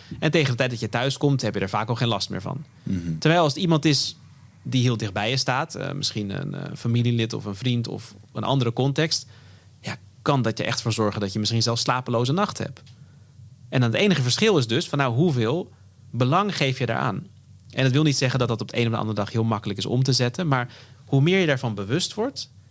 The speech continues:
Speaker 1: ga je dus realiseren dat hoe minder waarde je eigenlijk geeft aan al die ervaringen of dingen, dat het dus veel minder een impressie wordt. Want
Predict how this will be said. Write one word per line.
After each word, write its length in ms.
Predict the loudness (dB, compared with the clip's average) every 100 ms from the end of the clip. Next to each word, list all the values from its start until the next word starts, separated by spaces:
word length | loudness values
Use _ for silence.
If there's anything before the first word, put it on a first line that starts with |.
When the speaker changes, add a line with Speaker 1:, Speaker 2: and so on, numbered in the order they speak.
| -20 -20 -20
Speaker 1:
ga 180 | -8 -4
je 100 | -2
dus 140 | -2 0
realiseren 520 | 2 2 0 0 0
dat 160 | -2
hoe 140 | 0 0
minder 480 | 2 2 2 0 -6 -20 -20 -20 -20 -20 -20 -20 -20 -20
waarde 480 | -12 -2 0 0 0
je 60 | -2
eigenlijk 300 | -2 -4 -2
geeft 280 | -2 -4 -4
aan 260 | -4 -4
al 180 | -4 -4
die 140 | -2
ervaringen 540 | -4 -4 -4 -2 -4 -6
of 120 | -6
dingen, 320 | -6 -4 -6 -12 -20 -20 -2
dat 140 | 0
het 140 | 0 0
dus 300 | -2 -2 -6
veel 260 | -6 0 2
minder 360 | 2 2 0 -2
een 140 | -6
impressie 500 | -6 -4 -2 0 -2
wordt. 380 | -4 -6 -10 -12 -20 -20 -20 -20 -4
Want 380 | -2 0 -4